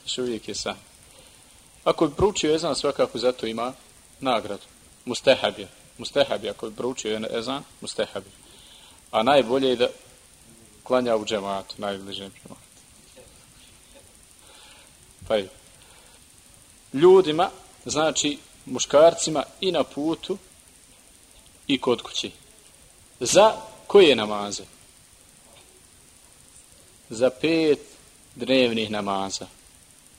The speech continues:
Dobro, za pet dnevnih namaza, u pet dnevnih namaza ulazi šta još? I džuma. I džuma se ubraja u pet dnevnih namaza. Zašto?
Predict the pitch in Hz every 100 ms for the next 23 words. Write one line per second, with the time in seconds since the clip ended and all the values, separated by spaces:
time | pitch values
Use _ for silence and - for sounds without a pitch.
0 | - 123 120 117 117 - 123 - 180 151
1 | 165 156 135 131 131 147 139 156 202 -
2 | - - - _ 127 - 185 170 180 156
3 | 139 139 160 147 147 156 131 120 - 135
4 | 123 110 - - - - - - - -
5 | - - - - - - - - - -
6 | - 135 139 - - - - - 120 110
7 | 117 107 92 - - - - - - -
8 | - - 101 117 147 - - - - 123
9 | 147 139 127 123 - - - 311 - _
10 | - - 165 160 170 127 120 120 123 117
11 | 98 135 127 -